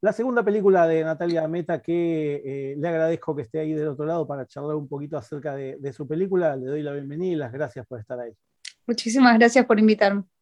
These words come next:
Speaker 1: Bueno, Natalia, contanos un poquito cómo, cómo surge, cuál es la génesis de, de El Prófugo.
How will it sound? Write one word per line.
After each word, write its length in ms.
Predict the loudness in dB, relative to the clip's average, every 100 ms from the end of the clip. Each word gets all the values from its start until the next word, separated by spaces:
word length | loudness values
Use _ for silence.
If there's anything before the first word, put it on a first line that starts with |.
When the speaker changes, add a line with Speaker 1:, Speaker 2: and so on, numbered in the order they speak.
| _ _ _ _ _
Speaker 1:
Bueno, 380 | 0 2 0 0
Natalia, 420 | -2 -2 -2 -2
contanos 400 | -2 -2 -6 -8
un 100 | -6
poquito 380 | -6 -4 -4 0
cómo, 1000 | 0 0 0 0 0 -2 -4 -8 -10 -14
cómo 300 | -10 -6 -6
surge, 340 | -8 -8 -4
cuál 160 | -2 -2
es 80 | -2
la 80 | -8
génesis 760 | -6 -4 -4 -4 -4 -4 -8
de, 500 | -8 -6 -4 -4 -6 -6
de 200 | -6 -6
El 100 | -6
Prófugo. 500 | -10 -10 -14 -18